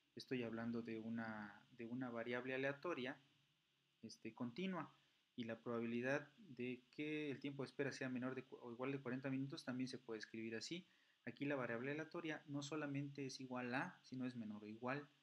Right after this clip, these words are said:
Cuando yo puedo poner menor o igual, esa es una característica muy particular de las variables continuas.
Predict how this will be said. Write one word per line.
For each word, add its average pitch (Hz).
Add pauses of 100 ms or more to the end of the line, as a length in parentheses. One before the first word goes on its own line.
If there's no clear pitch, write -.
(380)
Cuando 139
yo 214
puedo 214
poner 175
menor 170
o 180
igual, 143
esa 151
es 170
una 185
característica 139
muy 131
particular 127
de 131
las 110
variables 110
continuas. 165